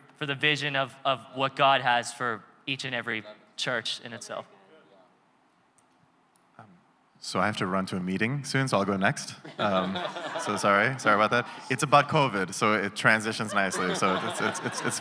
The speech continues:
Speaker 2: it's fine. I think it's okay, I think it's okay, but, um,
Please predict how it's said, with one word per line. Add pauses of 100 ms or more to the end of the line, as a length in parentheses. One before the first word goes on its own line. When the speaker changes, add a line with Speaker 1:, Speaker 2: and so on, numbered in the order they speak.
(120)
Speaker 2:
it's
fine. (260)
I
think
it's
okay,
I
think
it's
okay,
but, (480)
um,